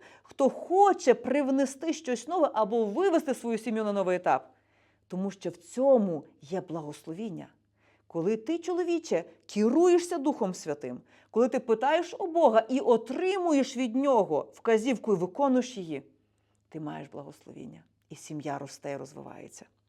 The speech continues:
І третє, Бог закликає кожного і чоловіка бути ініціативним.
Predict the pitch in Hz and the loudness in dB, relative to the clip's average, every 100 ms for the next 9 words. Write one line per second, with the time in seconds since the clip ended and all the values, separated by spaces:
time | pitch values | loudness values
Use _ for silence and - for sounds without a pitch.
0 | _ _ _ - 165 170 160 190 311 415 | _ _ _ -10 -6 2 2 2 0 -4
1 | - _ - - _ _ 156 214 277 233 | -6 _ -20 -20 _ _ -2 4 4 4
2 | 240 233 233 254 226 220 240 226 214 202 | 2 0 2 2 2 0 -2 -2 -4 -4
3 | 196 190 185 180 - - 226 226 269 330 | -4 -4 -2 -4 -8 -4 -2 0 -2 0
4 | 208 185 247 247 - 247 262 262 262 254 | 0 2 -2 -4 -2 4 4 4 2 2
5 | 247 240 262 262 190 202 202 151 | 2 2 -2 0 2 0 0 -2